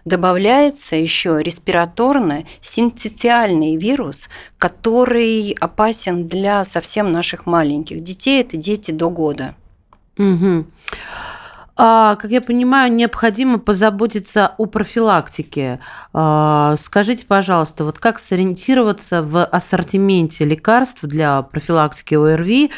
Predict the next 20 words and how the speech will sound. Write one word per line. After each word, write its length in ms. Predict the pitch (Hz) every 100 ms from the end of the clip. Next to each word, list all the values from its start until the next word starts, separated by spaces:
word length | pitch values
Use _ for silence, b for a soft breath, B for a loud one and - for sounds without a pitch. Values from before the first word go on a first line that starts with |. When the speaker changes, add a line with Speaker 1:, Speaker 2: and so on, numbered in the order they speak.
| B B B
Speaker 2:
И 80 | 165
если 280 | 185 -
человек 500 | 170 - 175 180 175 -
ищет 360 | 240 202 156 -
препарат, 600 | 165 165 165 208 233 -
по 100 | 175
каким 340 | 185 180 214
характеристикам, 1120 | - 170 160 - 214 208 - - 139 139 135
а, 100 | 131
его 220 | 143 156
нужно 300 | 156 147 160
искать? 300 | 156 - 226
То 40 | 208
есть 140 | - B B
какими 420 | - 190 190 233 165
характеристиками 840 | - 160 - 196 277 - - 180
должен 500 | 160 175 170 160 160
обладать, 720 | 156 151 160 160 160 147 - 151
а, 220 | 139 135
препарат 600 | - 156 - 165 226 254